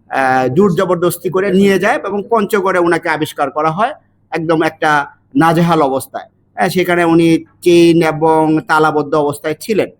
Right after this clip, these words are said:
যেটা একটা স্বাভাবিক অবস্থা না। পরবর্তীতে পুলিশ এবং আশেপাশের লোকজনের সহায়তায় উনি রেস্কিউ হন এবং উনি আমাদের কাছে এসে রিপোর্টও করেন। রিপোর্টকালীন সময়ে উনি যেটা বলেন যে উনি শারীরিক এবং মানসিকভাবে অবসাদগ্রস্ত,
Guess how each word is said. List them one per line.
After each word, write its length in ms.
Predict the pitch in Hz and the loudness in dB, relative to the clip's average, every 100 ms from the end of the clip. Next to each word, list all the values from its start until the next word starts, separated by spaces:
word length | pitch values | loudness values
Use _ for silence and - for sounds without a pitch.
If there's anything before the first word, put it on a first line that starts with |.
| _ _ _ _ _ - | _ _ _ _ _ -10
যেটা 240 | 139 160 160 | -2 0 0
একটা 160 | 156 | -4
স্বাভাবিক 420 | - 156 151 160 156 | -6 -2 0 0 -2
অবস্থা 320 | 147 - 120 | -4 -4 -8
না। 120 | 107 | -8
পরবর্তীতে 520 | 180 196 196 208 190 | -4 -2 -2 -2 -4
পুলিশ 480 | - 202 202 208 208 | -4 -4 -4 -4 -2
এবং 360 | 190 196 190 190 - _ _ | -2 0 0 -2 -6 _ _
আশেপাশের 500 | 170 - 185 180 196 | -8 -4 -2 -2 0
লোকজনের 480 | 175 180 165 180 180 | 2 2 0 0 0
সহায়তায় 520 | 175 170 165 165 170 | 0 0 2 2 0
উনি 200 | 160 160 | 0 2
রেস্কিউ 440 | 156 156 - 202 170 | 2 0 -4 0 0
হন 280 | 127 180 277 _ _ _ - | 0 -4 -6 _ _ _ -8
এবং 200 | 262 247 | -2 0
উনি 140 | 240 | 2
আমাদের 340 | 220 196 196 190 | 2 0 0 -2
কাছে 220 | 180 180 | -4 -6
এসে 160 | 160 175 | -6 -4
রিপোর্টও 400 | 196 226 190 156 | 0 0 0 -2
করেন। 300 | 120 92 _ _ _ _ _ - | -4 -8 _ _ _ _ _ -10
রিপোর্টকালীন 640 | 180 208 262 262 233 233 220 | -6 -2 -2 0 0 0 0
সময়ে 340 | 220 233 226 | -2 0 0
উনি 240 | 214 214 | 0 -2
যেটা 240 | 202 202 196 | -2 -2 0
বলেন 400 | 170 185 269 302 | 0 0 0 0
যে 60 | |
উনি 180 | 185 185 | 2 0
শারীরিক 500 | 175 175 185 185 190 | 0 0 0 2 0
এবং 220 | 175 170 | 0 0
মানসিকভাবে 640 | 165 165 160 - 175 175 175 | 2 0 0 -6 -6 -2 0
অবসাদগ্রস্ত, 840 | 151 156 - 196 185 220 - 262 | 2 0 0 -2 0 -4 -2 -4